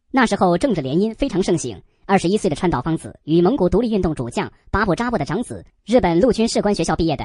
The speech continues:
甘珠尔扎布结为夫妇，并在中国旅顺度蜜月。他在中国的活动为日本提供了多次巨大的帮助，也为他自己赢得了殊荣。川岛芳子能说一口流利的英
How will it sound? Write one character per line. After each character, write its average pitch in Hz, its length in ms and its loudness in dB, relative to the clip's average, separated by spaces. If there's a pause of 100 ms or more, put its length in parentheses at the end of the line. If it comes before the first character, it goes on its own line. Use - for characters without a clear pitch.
(180)
甘 233 180 2
珠 226 120 2
尔 135 140 0
扎 233 160 -6
布 190 280 -2
结 180 180 -2
为 123 100 -8
夫 208 160 -2
妇， 196 220 -4 (360)
并 226 180 6
在 131 160 -2
中 277 180 2
国 185 140 0
旅 117 160 -6
顺 - 320 0
度 202 120 2
蜜 151 140 -2
月。 196 160 0 (300)
他 - 120 -4
在 180 160 0
中 269 160 2
国 185 120 0
的 170 40 0
活 147 140 -2
动 139 260 -2
为 175 140 2
日 220 160 0
本 104 180 -6
提 - 160 -2
供 190 140 2
了 143 80 -2
多 254 140 2
次 196 180 -4
巨 277 160 -2
大 180 100 -4
的 - 60 -8
帮 175 160 2
助， 143 180 -2 (280)
也 185 160 2
为 196 80 2
他 190 100 -6
自 262 140 2
己 123 260 -10
赢 190 240 2
得 165 100 0
了 147 60 -2
殊 233 160 0
荣。 123 240 -4 (420)
川 262 160 0
岛 165 120 2
芳 214 120 0
子 123 240 -8
能 180 140 2
说 190 100 0
一 170 80 2
口 135 160 -6
流 160 200 2
利 240 100 -4
的 113 80 -8 (160)
英 240 260 0